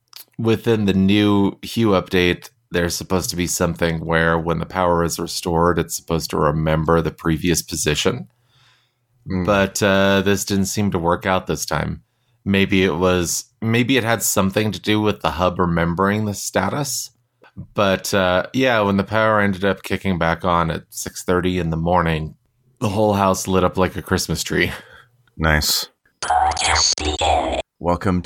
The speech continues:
Speaker 2: to A L H. Uh, I don't know exactly what we're gonna talk about today. Probably some Tesla and Apple. Um, but first, I guess I can do an update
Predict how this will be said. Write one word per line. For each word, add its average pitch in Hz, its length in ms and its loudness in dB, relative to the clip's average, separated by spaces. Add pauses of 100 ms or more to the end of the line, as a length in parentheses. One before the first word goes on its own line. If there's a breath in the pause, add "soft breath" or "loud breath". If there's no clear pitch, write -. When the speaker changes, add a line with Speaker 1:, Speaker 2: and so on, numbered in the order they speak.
Speaker 2:
to 98 300 0
A 101 120 -2
L 120 120 0
H. - 480 -8
Uh, 90 600 4 (1000)
I 73 180 0
don't 87 280 -2
know 87 200 0
exactly 82 480 -2
what 76 120 -2
we're 73 120 -6
gonna 73 180 -4
talk 73 240 -4
about 71 160 -6
today. 71 240 -4
Probably 76 320 -2
some 76 200 -8
Tesla 78 400 -2
and 67 140 -2
Apple. 71 400 -4 (880 soft breath)
Um, 71 480 -4
but - 180 -2
first, - 520 0 (260)
I 76 140 0
guess - 400 -2 (140)
I 76 100 2
can 73 460 -2 (720 loud breath)
do 87 380 4
an 78 220 -2
update 85 500 -2